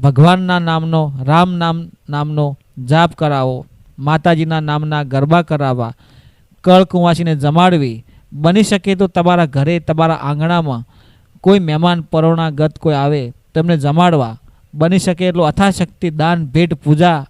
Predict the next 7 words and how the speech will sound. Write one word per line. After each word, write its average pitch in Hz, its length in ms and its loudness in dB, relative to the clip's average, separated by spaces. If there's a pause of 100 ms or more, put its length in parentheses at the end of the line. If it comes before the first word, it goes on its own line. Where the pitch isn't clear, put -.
(140)
અર્પણ 180 360 0
કરવી. 120 380 -6 (640)
આ 202 180 4
બધા 190 280 6
કાર્યો 170 420 0
કરવાથી 156 760 0 (400)
ઘરમાં 170 720 2